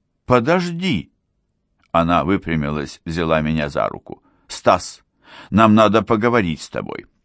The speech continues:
Идем к Гельмуту. Он нас ждет».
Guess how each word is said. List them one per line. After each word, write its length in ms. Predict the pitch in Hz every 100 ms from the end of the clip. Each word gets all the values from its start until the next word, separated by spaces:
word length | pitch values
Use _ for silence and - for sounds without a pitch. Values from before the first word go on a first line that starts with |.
| _ _ _
Идем 460 | 110 127 180 151
к 120 | 95 85
Гельмуту. 680 | 85 71 69 - 57 55 - _ _ _ _
Он 320 | - 117 110 107
нас 200 | 98 90
ждет». 640 | 85 80 71 60 -